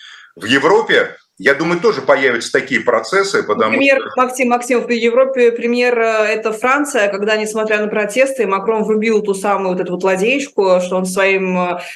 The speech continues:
Speaker 2: таким, э, единым голосом, да, принял реформу, хотя, хотя все были против.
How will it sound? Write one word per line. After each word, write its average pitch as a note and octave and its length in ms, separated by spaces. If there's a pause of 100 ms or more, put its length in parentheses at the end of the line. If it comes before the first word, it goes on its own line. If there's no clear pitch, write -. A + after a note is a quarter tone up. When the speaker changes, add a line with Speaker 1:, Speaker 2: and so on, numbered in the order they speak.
Speaker 2:
таким, F#3 440
э, F3 100
единым F#3 440
голосом, G3+ 500
да, F#3 400
принял G3 300
реформу, E3+ 440
хотя, F3+ 260
хотя F#3 200
все G#3 200
были F#3+ 140
против. D#3 360